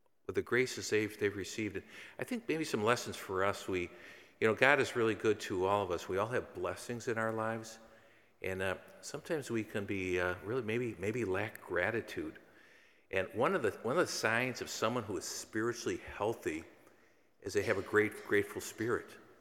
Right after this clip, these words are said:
And those two words are, come forth frequently from "thank you." And when, even when we gather for Mass,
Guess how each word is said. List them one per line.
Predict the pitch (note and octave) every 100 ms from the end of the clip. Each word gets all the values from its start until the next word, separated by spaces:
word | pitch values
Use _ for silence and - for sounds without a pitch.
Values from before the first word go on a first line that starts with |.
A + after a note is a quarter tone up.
| - - _ _ _ _ _ _ _ -
And | G2
those | A2 -
two | -
words | A2 A2+ A2 G#2 - - - - - - - _ _ _
are, | F#2 F#2 -
come | - G#2
forth | - G#2+ A2 A2 - - -
frequently | D3 F#3 F2+ F2
from | - F2+ F#2 A#2+ - - -
"thank | A#2+ D#3 -
you." | C2 - _ _ _ _ _ -
And | F#2
when, | G2+ A#2
even | E3 E3+
when | C#3+
we | G#2
gather | B2 C3 A#2+
for | -
Mass, | G2 G#2+ G#2+ - -